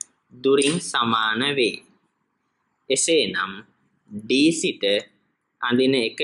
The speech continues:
ස්පර්ශකයක් තමයි මේ P හිදී ඡේදනය වුණේ. එම දුර මම හරියට කව කට්ටේ දුර ලෙසගෙන, කව කට්ටයටගෙන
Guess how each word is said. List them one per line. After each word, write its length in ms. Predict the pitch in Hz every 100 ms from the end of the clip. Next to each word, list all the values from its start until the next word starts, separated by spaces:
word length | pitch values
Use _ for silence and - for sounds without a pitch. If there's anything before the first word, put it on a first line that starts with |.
| 143
ස්පර්ශකයක් 920 | 139 - 143 139 - 147 143 139 139 -
තමයි 380 | 135 139 139 139
මේ 240 | 143 143
P 60 | - 120 131
හිදී 380 | 127 131 131 -
ඡේදනය 520 | 135 139 156 139 98
වුණේ. 460 | 92 95 95 104 110 _ _ _ -
එම 140 | 123 147
දුර 220 | 143 135 120 95 123 - _ _ _
මම 160 | 120 127
හරියට 460 | 135 120 123 127 127
කව 200 | 123 110 123
කට්ටේ 560 | 135 127 - - 120 117
දුර 160 | 113 120
ලෙසගෙන, 520 | 123 113 110 107 123 110 90 104
කව 180 | - 107 113
කට්ටයටගෙන 840 | 120 - - 107 113 104 117